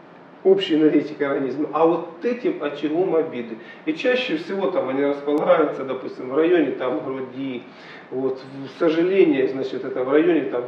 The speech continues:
кишечника. И воздействуя долго на клеточку, э, они заставляют её перерождаться. И клеточки начинают перерождаться совсем в иную, вот,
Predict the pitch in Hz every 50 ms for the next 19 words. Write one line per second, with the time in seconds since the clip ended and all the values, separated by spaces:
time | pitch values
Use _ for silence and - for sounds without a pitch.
0 | - - - 135 123 - - - 160 165 156 147 - - - 135 127 131 143 -
1 | - - - - - - - - - - - 277 277 302 330 349 339 339 - -
2 | - - - - - - - - - - - - - - - - - - - -
3 | - - - - 151 170 208 214 214 208 220 247 226 202 - - - - 165 170
4 | 170 165 170 170 220 226 226 202 170 151 - 143 123 120 135 151 170 160 151 -
5 | - 185 269 330 311 320 294 - - - - 302 294 - - - - - - -
6 | - - - - 160 160 160 160 165 160 160 175 175 190 226 240 226 196 190 180
7 | - - 220 220 214 220 214 202 202 - 185 185 180 165 180 - - 254 269 262
8 | 226 220 220 208 196 190 190 185 185 - 156 139 135 131 120 - - - 123 123
9 | - 233 277 254 220 190 190 - 156 151 147 147 - 170 165 151 147 147 - 147
10 | 143 147 143 156 160 156 165 190 226 247 277 294 - - - 233 226 220 - -
11 | - - - - - - 156 151 156 - - 240 233 208 - - - - 156 165
12 | 170 185 185 180 170 151 131 117 120 120 120 117 117